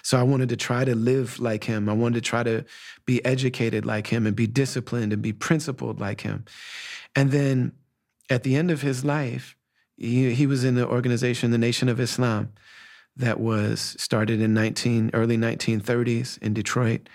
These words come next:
um, by Elijah and Clara Muhammad, and was, uh, you know, carried on, carried, lives on to this day. And he was a,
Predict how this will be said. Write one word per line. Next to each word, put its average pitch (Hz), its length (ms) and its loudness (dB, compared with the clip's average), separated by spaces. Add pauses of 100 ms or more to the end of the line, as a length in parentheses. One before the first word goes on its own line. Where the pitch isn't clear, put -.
(520)
um, 104 520 2
by 104 220 0
Elijah 107 420 0
and 104 100 0
Clara 113 300 0
Muhammad, 123 560 0 (1500)
and 107 440 2
was, 107 560 0 (560)
uh, 113 380 0 (180)
you 120 100 4
know, 113 140 2
carried 120 360 2
on, 120 300 2
carried, 120 320 -2
lives 120 240 0
on 123 140 2
to 127 140 0
this 123 180 0
day. 117 340 -2 (1400)
And 135 180 4
he 139 100 4
was 131 200 2
a, 117 80 0